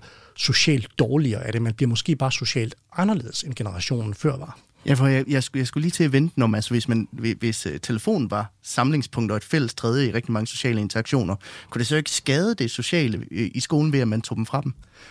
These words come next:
Speaker 1: Jamen, det, hvis det, hvis man forstår det sociale som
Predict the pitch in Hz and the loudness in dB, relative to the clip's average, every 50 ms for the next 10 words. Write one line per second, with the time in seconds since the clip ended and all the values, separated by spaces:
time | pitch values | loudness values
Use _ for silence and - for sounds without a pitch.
0 | - - - 160 156 151 - 214 - - 208 185 156 156 185 - - - - 196 | 2 6 8 8 10 8 6 4 2 2 -2 0 4 6 6 6 4 4 2 6
1 | 190 175 160 - 165 151 135 - 139 - - 254 240 214 190 - - - 139 - | 6 6 6 8 6 4 4 4 2 4 6 6 6 8 6 4 2 4 4 6
2 | - 180 196 190 160 135 120 - - - 147 127 123 117 120 | 6 6 8 8 6 6 6 6 6 6 6 6 4 4 0